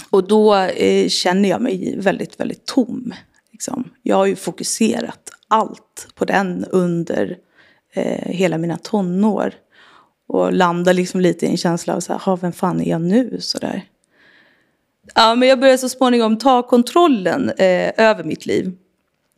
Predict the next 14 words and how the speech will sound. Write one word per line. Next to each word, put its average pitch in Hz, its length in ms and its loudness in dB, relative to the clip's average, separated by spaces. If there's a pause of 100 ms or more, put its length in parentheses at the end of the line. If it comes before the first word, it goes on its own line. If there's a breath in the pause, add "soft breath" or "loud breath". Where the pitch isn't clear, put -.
(100)
Och, - 360 -4
eh, 147 340 0
satsa - 500 0
på - 120 -4
mig 180 100 0
själv, 240 500 0
liksom. - 360 -2
Jag 196 120 2
blir 208 180 4
en 175 100 -2
väldigt 160 300 -6
ambitiös - 840 -2 (340 loud breath)
person. 208 600 0 (520 loud breath)
Eh, 196 100 0